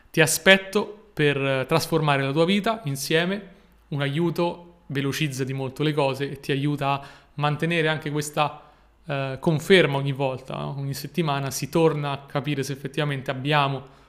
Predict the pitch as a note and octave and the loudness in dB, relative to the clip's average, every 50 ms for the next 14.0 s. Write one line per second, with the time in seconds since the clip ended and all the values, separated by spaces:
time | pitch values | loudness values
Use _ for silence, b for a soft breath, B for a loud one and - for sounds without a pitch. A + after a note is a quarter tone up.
0 | _ - D#3+ C#3+ D3+ - D#3+ D#3 D3+ C#3+ C#3+ C#3 C3+ C#3 C#3+ C#3 C3 B2+ - - | _ -4 -4 -2 0 2 2 2 2 2 0 0 -2 -2 -4 -6 -8 -8 -10 -10
1 | C3+ C3 B2+ - - - - - - - - - - - - - - - - - | -10 -10 -12 -14 -16 -16 -14 -12 -12 -10 -10 -10 -10 -10 -10 -10 -12 -14 -16 -18
2 | - - - - - - - D#3 D#3+ D#3+ D#3 - - D#3+ D#3+ F3 F3+ F#3 F#3+ G3 | -18 -20 -20 -20 -18 -12 -4 0 0 0 2 0 0 0 0 2 2 2 2 2
3 | G3+ G#3 G3+ B B B B B B B B B B - - - - E3+ D#3 D3 | 2 0 -2 B B B B B B B B B B -10 -2 2 4 4 6 4
4 | C#3+ D3 D3+ D3 - D3 C#3 C#3+ C#3 D3+ C#3+ C#3 C3+ C3+ C3+ C#3 - C#3+ C3+ - | 4 4 2 2 0 0 -2 -2 -2 -2 -4 -2 -2 -4 -4 -4 -4 -4 -4 -4
5 | - - C3+ C3+ C#3 D3 D#3+ D3 C3 B2+ B2 B2 - - C#3+ - - E3 D3+ C3+ | -6 -6 -4 -2 0 2 2 2 2 0 -4 -8 -8 -8 -4 0 2 2 2 2
6 | - - - - B2+ B2+ - b b b b b b b b C3+ C3+ D3+ D3+ D3+ | 0 -6 -8 -10 -10 -12 -14 b b b b b b b b -4 -2 0 0 0
7 | C#3 C3+ C#3 - D3 C#3 C#3 C3+ B2+ B2 - F3 E3 D#3+ D3+ C#3+ C#3 C#3 C#3+ D3 | 0 -2 -2 -2 -2 -2 -2 -2 -4 -2 2 2 4 4 4 2 2 0 0 -2
8 | C#3+ C#3 C3 B2+ C3 C3+ C3 C3 C3 B2+ B2+ B2+ B2 C3 C3 - D#3+ E3 F3 G3 | -2 -2 -4 -4 -4 -4 -4 -4 -4 -4 -4 -2 -2 2 6 8 8 8 8 6
9 | G#3+ - - - - b b b b b b b b b b b - - - - | 4 0 -6 -16 -20 b b b b b b b b b b b -18 -18 -8 -2
10 | - E3 D#3+ D3+ D3 C#3+ C#3 C3+ C3+ C3+ C3 C3+ C3 - C#3+ C#3 C#3+ D3 C#3 C3+ | 2 2 2 2 0 -2 -2 -2 -4 -4 -6 -6 -6 -6 -6 -6 -6 -8 -8 -6
11 | C#3+ D3+ D3+ D3 D3 C#3 C3+ C3+ - - - - - - E3 D#3 D3 C#3+ C#3+ C#3 | -4 -4 -2 -2 -2 -4 -6 -8 -12 -12 -12 -6 -2 0 2 2 2 0 -2 -2
12 | - C#3+ C#3 C#3 C3+ C3+ C3+ C#3+ C#3+ C#3+ E3 E3+ F#3 F#3 F#3 D#3+ D#3 C3 C#3 D3 | -2 -2 -2 -2 -4 -4 -4 -4 -4 -2 -2 0 0 0 0 -2 -4 -4 -4 -4
13 | D3+ C#3+ C#3 - - D3+ C#3+ C#3 C#3+ C#3 D3 C#3+ D#3 F3+ F#3+ - - - - | -4 -4 -4 -2 -2 0 0 0 0 0 -2 0 2 2 2 0 -2 -12 -20